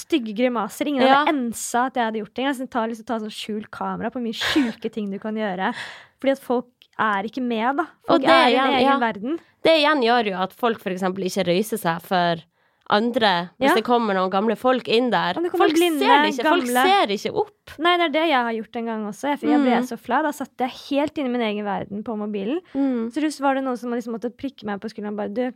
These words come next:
Speaker 1: kan du reise deg opp for hun, eh, voksne dam-, for hun eldre dama, da?»
Speaker 2: Ja, ja.
Speaker 1: Så er det sånn, jeg ser på meg selv som er veldig flink til å
Speaker 2: Mm.
Speaker 1: liksom, hvis det kommer gravide, eller, altså,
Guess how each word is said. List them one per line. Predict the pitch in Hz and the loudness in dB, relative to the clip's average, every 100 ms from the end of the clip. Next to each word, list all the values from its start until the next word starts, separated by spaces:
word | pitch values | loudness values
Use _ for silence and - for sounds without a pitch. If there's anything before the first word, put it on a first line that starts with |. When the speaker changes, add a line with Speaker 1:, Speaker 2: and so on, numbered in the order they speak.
| _ - | _ -8
Speaker 1:
kan | 233 | -6
du | 233 | -4
reise | 208 196 - | -6 -8 -8
deg | 185 | -10
opp | - | -8
for | 202 | -10
hun, | 208 196 185 - | -8 -6 -6 -8
eh, | - | -10
voksne | 190 214 - | -10 -10 -10
dam-, | 208 196 - - | -8 -8 -10 -10
for | |
hun | 226 208 | -8 -6
eldre | 196 208 | -8 -8
dama, | 208 196 196 269 | -8 -6 -4 -2
da?» | |
Speaker 2:
Ja, | 254 294 | 0 0
ja. | 269 247 _ | -2 -6 _
Speaker 1:
Så | 269 | -4
er | |
det | 262 | -2
sånn, | 247 123 - | -4 -8 -6
jeg | 262 269 285 - _ _ _ - - | -2 0 -2 -8 _ _ _ -16 -14
ser | - 254 247 | -2 0 0
på | |
meg | 247 247 | -2 -4
selv | 247 | -4
som | 247 | -4
er | 247 | -4
veldig | 214 | -4
flink | - - 254 294 - | -8 -4 -2 -2 -4
til | - 254 | -4 0
å | 254 | 2
Speaker 2:
Mm. | |
Speaker 1:
liksom, | 262 240 226 233 - - - - | 2 4 2 0 -10 -20 -14 -10
hvis | - | -8
det | 262 | -6
kommer | 226 226 | -4 -2
gravide, | 233 254 277 254 | -2 0 0 2
eller, | 262 254 254 254 220 196 185 | 4 4 2 -2 -6 -10 -8
altså, | 254 233 | -6 -4